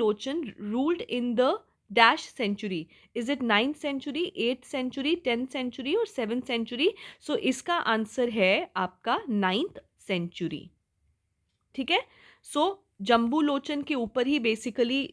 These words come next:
जम्मू का नाम जम्बो पड़ा, राइट, और फिर आहिस्ता आहिस्ता जम्बो से जम्मू हो गया, ठीक है। Next is, which of the following folk dances is not associated with Jammu and Kashmir?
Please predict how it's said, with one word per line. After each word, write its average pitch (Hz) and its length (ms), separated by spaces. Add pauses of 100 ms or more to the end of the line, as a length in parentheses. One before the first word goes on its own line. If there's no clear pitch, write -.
जम्मू 214 300
का 226 160
नाम 220 280
जम्बो 196 440
पड़ा, 190 260 (340)
राइट, 277 300
और 220 140
फिर 294 200
आहिस्ता 214 320
आहिस्ता 202 380 (240)
जम्बो 196 380
से 262 200 (280)
जम्मू 180 340 (220)
हो 160 100
गया, - 220 (640)
ठीक 269 160
है। 440 80 (2250)
Next 254 280
is, 392 200 (300)
which 277 180
of 285 60
the 392 160
following 311 500
folk 302 260
dances 220 540 (100)
is 247 80
not 262 300 (140)
associated 247 680
with 302 120
Jammu 208 320
and 302 140
Kashmir? 208 460